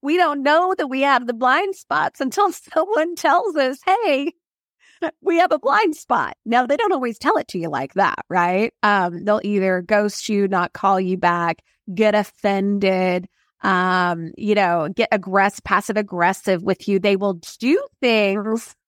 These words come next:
<laughs> that make you go, "What the heck is going on? Like, didn't see that coming," right?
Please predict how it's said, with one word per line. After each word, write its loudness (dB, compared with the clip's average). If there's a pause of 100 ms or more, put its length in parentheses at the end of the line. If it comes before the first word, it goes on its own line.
(480)
<laughs> -12
that 2
make -2
you 0
go, 2
"What -2
the -4
heck -2
is -2
going -2
on? 2
Like, -8
didn't 0
see -2
that 0
coming," -2 (160)
right? 0